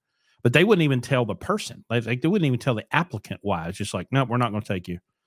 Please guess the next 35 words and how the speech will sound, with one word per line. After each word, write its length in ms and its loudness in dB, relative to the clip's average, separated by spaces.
Um, 400 0
which 200 6
is 80 0
just 200 2
nonsense, 680 -4
you 80 0
know, 180 0
because, 640 -4
I 80 -2
mean, 380 -2
you 140 0
know, 340 -2
you 140 4
can 100 -2
walk 180 0
out 140 -4
your 60 -14
front 180 -2
door, 160 -2
look 180 0
at 60 -10
somebody 320 -4
wrong, 220 -4
get 100 -4
a 60 -8
felony 420 -2
these 180 -10
days. 360 -12
Um, 400 -4
so, 540 -2
you 80 -2
know, 120 -2
that's, 480 -4
that's 220 -4
not 240 -6